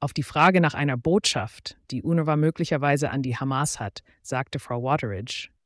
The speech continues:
„Unser Appell an die Hamas sowie die israelischen Streitkräfte ist ein Waffenstillstand.“ Sie betonte,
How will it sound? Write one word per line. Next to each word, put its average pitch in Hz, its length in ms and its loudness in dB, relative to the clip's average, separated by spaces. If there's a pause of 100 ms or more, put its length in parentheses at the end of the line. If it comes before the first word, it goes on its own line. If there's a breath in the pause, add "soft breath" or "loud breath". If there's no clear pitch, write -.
(340)
„Unser 151 320 2
Appell 185 360 4
an 151 140 0
die 139 160 0
Hamas 131 540 -2 (160)
sowie 143 320 -2
die 143 180 -2
israelischen 135 560 0
Streitkräfte - 880 -2
ist - 320 -6
ein 135 260 -2
Waffenstillstand.“ 104 1080 -4 (1040)
Sie - 120 -4
betonte, 135 600 -2